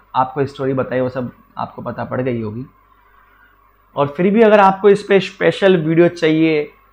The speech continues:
Chipko Movement पे, तो please comment section में लिखें, we will make a video on that।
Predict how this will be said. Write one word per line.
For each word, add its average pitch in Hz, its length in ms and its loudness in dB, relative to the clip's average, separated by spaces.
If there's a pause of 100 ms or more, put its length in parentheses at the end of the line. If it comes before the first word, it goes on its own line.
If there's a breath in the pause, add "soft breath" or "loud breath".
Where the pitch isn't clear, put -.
(120)
Chipko 165 360 -2
Movement 151 440 -2
पे, 147 100 -2
तो 143 140 -6
please 156 200 -2
comment 147 300 -6
section 147 220 -10
में 147 140 -6
लिखें, 147 220 -6
we 220 100 0
will 254 180 2
make 139 360 -4 (280)
a 117 100 0 (600)
video 127 200 -2
on 117 160 -4
that। 113 120 -8